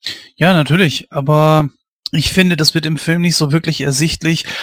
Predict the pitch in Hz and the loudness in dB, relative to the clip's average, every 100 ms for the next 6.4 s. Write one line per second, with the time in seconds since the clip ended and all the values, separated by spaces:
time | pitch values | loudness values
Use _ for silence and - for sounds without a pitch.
0 | - 143 139 139 170 175 - 196 - - | -8 0 0 2 2 2 0 -2 0 0
1 | 180 139 139 135 120 131 127 - 127 120 | 0 0 0 -2 -2 -2 -4 -6 -4 -4
2 | 110 120 117 - 117 110 - 143 143 139 | -2 -2 -2 -2 -6 -6 0 2 2 2
3 | 147 139 127 120 123 - 170 175 156 156 | -2 -2 -2 0 -4 -4 -2 -2 0 0
4 | 196 - - - - - 147 143 156 151 | 0 -2 -12 -16 -6 -2 0 0 0 2
5 | 151 - 147 147 - 143 135 165 - 185 | 2 0 -2 -2 -2 -2 -2 -4 -4 -2
6 | 156 123 113 113 | -2 -2 -4 -6